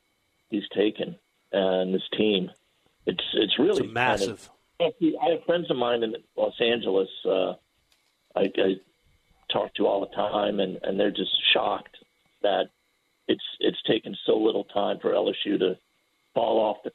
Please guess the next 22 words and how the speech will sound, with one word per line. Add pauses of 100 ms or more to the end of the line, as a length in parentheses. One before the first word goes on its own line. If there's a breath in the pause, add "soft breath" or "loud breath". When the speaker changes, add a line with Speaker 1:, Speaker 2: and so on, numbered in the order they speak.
Speaker 1:
top. (400)
And, (560)
you
know, (120)
as
you,
as
you
guys
like
to (100)
say,
the, (260)
the
penthouse (100)
to
the
en-, (120)
outhouse (120)
on, (500 soft breath)
you
know,